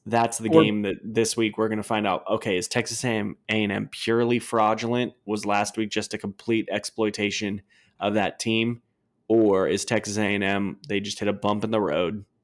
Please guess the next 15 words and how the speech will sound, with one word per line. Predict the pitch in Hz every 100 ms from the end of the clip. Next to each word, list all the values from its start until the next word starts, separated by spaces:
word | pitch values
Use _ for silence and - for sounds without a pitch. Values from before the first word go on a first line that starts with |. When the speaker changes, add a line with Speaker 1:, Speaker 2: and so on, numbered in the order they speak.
| _ _ _ -
Speaker 1:
and | 104 104
we're | 104
gonna | 104
see | 98 104
that | 101 98 -
talent | - 113 113 113 104
that | 104
they've | - 98
amassed | 95 95 92 95 -
over | 98 98
the | 95
last, | 95 95 92
like, | 87 82 -
three | 104 107
recruiting, | 95 - 107 92